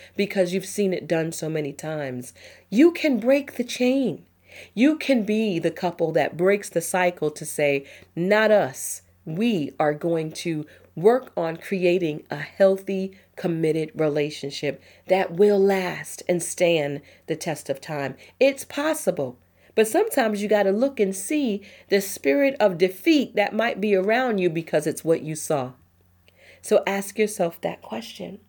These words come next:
I'll share this with you, just to be very honest with you. The one thing I really do wish that I had in my marriage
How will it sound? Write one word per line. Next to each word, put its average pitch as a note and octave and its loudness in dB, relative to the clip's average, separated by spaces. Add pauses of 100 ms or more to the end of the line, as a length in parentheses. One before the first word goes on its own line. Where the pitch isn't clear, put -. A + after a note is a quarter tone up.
(440)
I'll C4+ 0
share C#4+ 0
this B3 -2
with C#3+ -6
you, C3+ -10 (360)
just C4+ 0
to B3 0
be G3 4
very F3 4
honest D#3+ -4
with D3+ -8
you. D3+ -10 (480)
The A#3 4
one D4 4
thing A#3 2
I F3+ 2
really F3+ 2
do F#3 2
wish E3 -2
that E3 -4
I D#3 -4
had D3+ -8 (420)
in A3 6
my F3 2
marriage E3 0